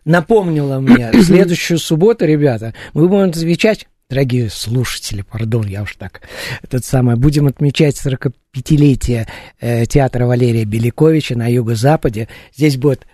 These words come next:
Speaker 1: живьем Маргарита, Воланд будет,
Speaker 2: Прекрасно.
Speaker 1: все будет.
Speaker 2: Класс.
Speaker 1: Продолжение. Ну, потому что, ну, за сорок пять лет невозможно все рассказать, историю театра, поэтому мы возьмем какие-то отдельные спектакли. Но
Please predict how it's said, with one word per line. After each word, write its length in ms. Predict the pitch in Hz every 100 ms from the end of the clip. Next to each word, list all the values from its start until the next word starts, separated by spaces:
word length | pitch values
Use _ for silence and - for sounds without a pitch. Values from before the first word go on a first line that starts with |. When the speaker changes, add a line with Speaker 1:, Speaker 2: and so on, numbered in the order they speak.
| -
Speaker 1:
живьем 540 | 117 131 165 175 165
Маргарита, 960 | 127 135 175 160 180 170 170 156 160 151 - -
Воланд 760 | 123 131 185 208 214 196 190 170
будет, 120 | 185
Speaker 2:
Прекрасно. 520 | 185 165 165 - 160
Speaker 1:
все 480 | 160 - - 294 269
будет. 460 | 180 202 170 139 143
Speaker 2:
Класс. 300 | 160 147 - _ _ -
Speaker 1:
Продолжение. 880 | 175 175 214 214 190 202 160 143
Ну, 120 | 147 175
потому 220 | 196 196
что, 160 | 202 - -
ну, 80 | 180
за 180 | 165 202
сорок 320 | - 226 190
пять 260 | - 208 208
лет 220 | 202 180
невозможно 600 | 170 180 190 262 247 214
все 220 | - 185
рассказать, 580 | 156 - 170 160 160 -
историю 380 | 143 - 156 151
театра, 400 | - 151 135 135
поэтому 320 | 170 190 185
мы 60 | 175
возьмем 380 | 170 156 214 - -
какие-то 360 | - 147 185 175
отдельные 460 | 151 139 185 180 160
спектакли. 800 | - 175 156 - 156 127 135 - -
Но 280 | 175 208 202